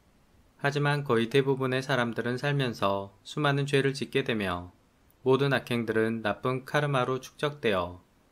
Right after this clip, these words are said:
고통스러운 윤회의 굴레 속에 갇히게 됩니다. 도덕적 행동과 제사만으로는 카르마의 무게를 극복할 수 없으며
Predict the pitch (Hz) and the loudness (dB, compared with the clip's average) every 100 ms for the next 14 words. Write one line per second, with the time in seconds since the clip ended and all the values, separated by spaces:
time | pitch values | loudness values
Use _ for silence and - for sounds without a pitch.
0 | - 117 - 131 131 127 127 113 107 113 | -6 -4 0 0 0 0 0 -2 0 -2
1 | 110 104 98 101 98 120 117 - 131 139 | 0 -2 -2 -4 -2 -2 -4 -6 -2 -2
2 | 127 104 92 90 82 - _ _ _ _ | -2 -2 -4 -4 -8 -16 _ _ _ _
3 | _ - - - - - - - 139 143 | _ -18 -18 -18 -20 -20 -8 -2 2 0
4 | 143 151 151 123 113 110 110 120 120 - | 0 -4 -2 -4 -2 -2 2 2 2 0
5 | 139 151 147 139 135 110 101 92 90 - | -2 0 0 0 -2 -2 -2 -6 -10 -18
6 | _ _ - 156 147 147 135 135 113 113 | _ _ -2 2 2 2 2 0 -2 0
7 | 110 120 123 110 - 127 131 - 135 139 | 2 0 -2 -6 -4 0 -2 -2 -4 -4
8 | 117 101 92 92 | -6 -4 -4 -8